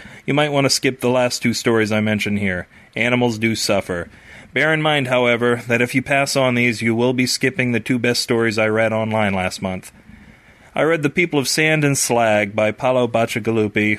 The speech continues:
when it first appeared in fantasy and science fiction a few years back, and it satisfied my science fiction hunger while punching me in the gut, like so many stories by Bacigalupi do.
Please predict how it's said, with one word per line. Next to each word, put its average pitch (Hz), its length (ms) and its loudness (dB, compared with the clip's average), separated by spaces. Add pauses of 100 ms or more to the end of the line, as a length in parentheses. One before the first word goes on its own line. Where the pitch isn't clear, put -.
when 113 160 0
it 110 60 -4
first 143 260 -2
appeared 120 320 0
in 110 140 -2
fantasy 120 480 0
and 101 120 2
science 110 320 0
fiction 101 440 -2
a 95 40 -6
few 120 200 0
years 107 280 2
back, 95 460 -2
and 117 80 0
it 120 80 -2
satisfied 120 600 0
my 107 120 -2
science 110 400 0
fiction 104 360 -2
hunger 104 420 -2
while 101 220 0
punching 113 420 -2
me 104 80 0
in 98 100 -2
the 98 100 -4
gut, 98 340 -2 (180)
like 107 160 -2
so 127 220 -2
many 120 240 0
stories 104 440 0
by 104 140 -2
Bacigalupi 104 800 -2
do. 98 320 -2